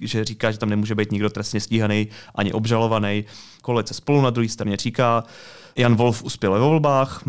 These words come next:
má tady s-, podporu a myslíme si, že to je, že je obžalován nesprávně, že to jako dopadne v jeho prospěch a nevíme, proč by měl být tady takhle popotahován. A teď jako, teď,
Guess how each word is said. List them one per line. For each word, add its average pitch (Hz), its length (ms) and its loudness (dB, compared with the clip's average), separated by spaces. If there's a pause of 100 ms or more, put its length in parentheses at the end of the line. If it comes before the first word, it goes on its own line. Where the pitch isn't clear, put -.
má 110 300 2
tady 107 260 0
s-, 110 140 -6
podporu 127 760 0 (100)
a 104 400 2
myslíme 107 360 -2
si, 110 120 -2
že 110 100 -2
to 107 100 -2
je, 101 280 0
že - 160 -8
je - 80 -6
obžalován 104 440 -4
nesprávně, 117 540 0
že 107 100 -6
to - 120 -6
jako 92 160 -4
dopadne 104 340 -4
v 104 40 -12
jeho 107 140 -8
prospěch 117 540 -2 (360)
a 107 60 -2
nevíme, 117 280 4
proč 110 200 -4
by 110 100 0
měl 107 200 0
být 101 280 -4
tady 98 360 -2
takhle 101 260 -10
popotahován. 95 800 -6 (500)
A 104 600 2 (160)
teď 135 260 0
jako, 139 460 2
teď, 143 200 -2